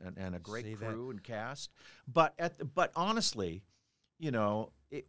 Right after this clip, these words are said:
Speaker 1: it was kind of, um, anathema to having the kind of career that I wanted to have,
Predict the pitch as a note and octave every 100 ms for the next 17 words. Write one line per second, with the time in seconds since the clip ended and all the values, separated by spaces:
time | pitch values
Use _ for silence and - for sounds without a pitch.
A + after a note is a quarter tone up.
0 | _ D#3 - C#3+ C3 - E3 E3 D#3 C3+
1 | A#2 G#2+ G2 G#2 C3 B2 C#3 F3+ - A2
2 | F2+ F2+ G#2 A#2+ A#2 G#2+ G#2+ C3 A2 A2
3 | G#2+ G#2+ G2 G2 F#2 F#2+ G2 A2 G2 D#2+
4 | E2 D#2+ C#2+ G1+